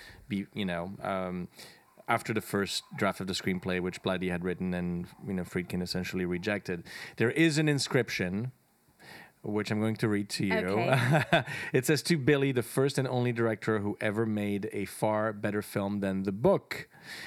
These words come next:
Speaker 1: Indeed, there is only one, and it's you. With great love and gratitude, Bill."
Speaker 2: That's sweet.
Speaker 1: And that is signed December twenty-sixth, nineteen seventy-three, E-Day, which was the
Speaker 2: Wow.
Speaker 1: day of the release
Speaker 2: Yeah.
Speaker 1: of the film. Um, but,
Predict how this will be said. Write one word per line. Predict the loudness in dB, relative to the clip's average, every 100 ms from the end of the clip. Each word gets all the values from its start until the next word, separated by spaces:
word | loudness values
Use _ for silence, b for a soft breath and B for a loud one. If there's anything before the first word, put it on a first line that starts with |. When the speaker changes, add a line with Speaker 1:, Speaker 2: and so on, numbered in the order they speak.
| B B
Speaker 1:
Indeed, | 0 2 0 2
there | 2
is | 2 0
only | 0 2 2
one, | 2 2 2 -2
and | 0 0
it's | 0 -2
you. | 0 0 0
With | -2 -2
great | -2 0
love | -2 -2
and | -4 -2
gratitude, | 0 0 -2 -4 -4 -2
Bill." | -4 -4 -6 -6
Speaker 2:
That's | -6 -6 -10 -10
sweet. | -6 -2
Speaker 1:
And | 0
that | 0 -2
is | -2
signed | -2 -2 -2
December | -2 -2 -2
twenty-sixth, | 0 0 0 -2 -2
nineteen | -2 -2
seventy-three, | -2 0 -2 -2 -2 -2 -4
E-Day, | -2 0 0 -2 -4
which | -2 -2
was | 0 -2
the | -2
Speaker 2:
Wow. | -2
Speaker 1:
day | 0
of |
the | 0
release | 0 0 0 -2 -2 -2
Speaker 2:
Yeah. | -2 -2 -2 -2 -2 -4
Speaker 1:
of | -4
the | -2
film. | 2 2 2 -2 B B B B 0
Um, | 2 4 2 2 0 -2 -6 -10 _ -16 -14 0
but, | 2 2 -2